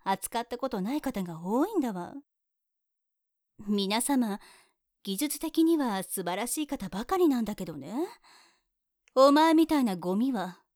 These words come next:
逆に持て余しちゃうかもしれない。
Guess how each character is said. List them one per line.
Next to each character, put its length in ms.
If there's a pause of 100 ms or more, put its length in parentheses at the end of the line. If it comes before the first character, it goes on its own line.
(340)
逆 280
に 140
持 160
て 120
余 240
し 60
ち 140
ゃ 40
う 40
か 120
も 120
し 180
れ 140
な 200
い。 140